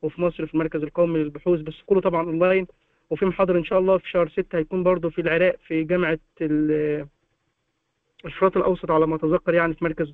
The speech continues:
هناك. كانوا داعيني يعني إن شاء الله، وأول ما الإعلان ينزل هن-، هنقوله للجميع وننزله للجميع يعني. وإن شاء الله في دبلومات طبعًا شغالين فيها حاليًا، سواء كان دبلومة في الذكاء الاصطناعي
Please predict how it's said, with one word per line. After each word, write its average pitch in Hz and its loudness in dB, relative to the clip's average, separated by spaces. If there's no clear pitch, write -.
هناك. 165 0
كانوا 160 2
داعيني 170 4
يعني 180 0
إن 165 -4
شاء 170 0
الله، 170 0
وأول 160 0
ما 175 2
الإعلان 165 2
ينزل 175 2
هن-، 156 -2
هنقوله 165 2
للجميع 165 2
وننزله 156 0
للجميع 160 0
يعني. 190 0
وإن 202 4
شاء 208 2
الله 202 4
في 202 -4
دبلومات 190 0
طبعًا 180 0
شغالين 170 0
فيها 185 0
حاليًا، 175 0
سواء 180 4
كان 185 -4
دبلومة 170 -2
في 180 -6
الذكاء 165 -4
الاصطناعي 170 -2